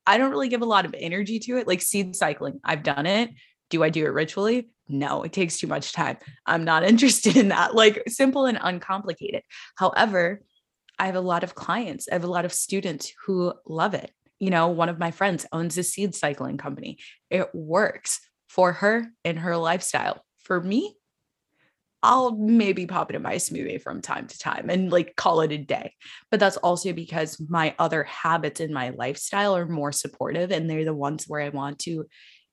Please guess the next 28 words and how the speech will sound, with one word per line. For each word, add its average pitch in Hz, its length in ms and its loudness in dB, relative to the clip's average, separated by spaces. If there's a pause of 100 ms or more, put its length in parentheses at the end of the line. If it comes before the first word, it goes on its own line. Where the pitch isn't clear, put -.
(120)
give 214 300 4 (100)
energy 151 440 -6
to. - 320 -14
I - 60 -4
don't 185 200 -4
always 220 300 0
want 233 120 0
to 233 60 0
give 233 260 -4
energy 202 480 -2
to - 160 -12
being 160 180 -6
like, 160 220 -10
"Okay, 160 500 -10 (320)
let 170 80 -8
me 175 80 -2
have 156 140 -4
my 147 100 -4
sesame 196 840 -6
seeds, 180 520 -2
let 156 140 0
me 156 100 -4
have 143 220 -4
my 135 120 -6
sunblock." 185 460 -4
Like, - 200 -16 (300)
<clears throat> - 300 -20
but 190 160 -12